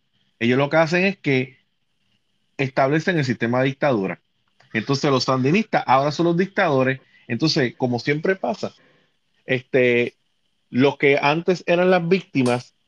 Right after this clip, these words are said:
que eran los de izquierda, ¿ok? Ahora son los victimarios. Y ahora las víctimas son los de derecha.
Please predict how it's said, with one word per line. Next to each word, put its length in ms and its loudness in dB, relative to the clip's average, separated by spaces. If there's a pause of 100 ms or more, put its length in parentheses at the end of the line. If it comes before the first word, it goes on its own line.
(420)
que 80 0
eran 180 2
los 160 4
de 100 -4
izquierda, 600 0 (800)
¿ok? 160 -4 (320)
Ahora 220 2
son 140 -2
los 120 2
victimarios. 800 -2 (640)
Y 100 0
ahora 220 4
las 200 2
víctimas 640 -2 (380)
son 100 0
los 120 0
de 80 2
derecha. 460 0